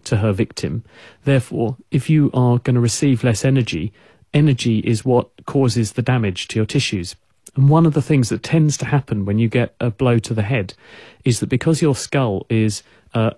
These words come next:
hollow and your brain is floating inside on fluid, when you accelerate the head very quickly, you bash the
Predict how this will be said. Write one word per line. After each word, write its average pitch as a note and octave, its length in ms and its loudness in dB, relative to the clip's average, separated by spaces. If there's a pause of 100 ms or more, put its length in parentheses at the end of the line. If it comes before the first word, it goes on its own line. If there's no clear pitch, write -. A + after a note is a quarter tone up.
(140)
hollow A2+ 540 0
and A2+ 100 0
your A#2 140 2
brain C3 420 2
is A2 160 -2
floating C3+ 480 0
inside A2+ 400 -2
on G#2+ 120 0
fluid, B2 400 -2 (400)
when C#3+ 160 4
you F3 100 4
accelerate B2+ 640 0
the A#2 60 -6
head A#2+ 240 -2
very A2 200 0
quickly, - 500 -6 (440)
you B2 400 4 (680)
bash D#3 320 -2
the B2+ 260 0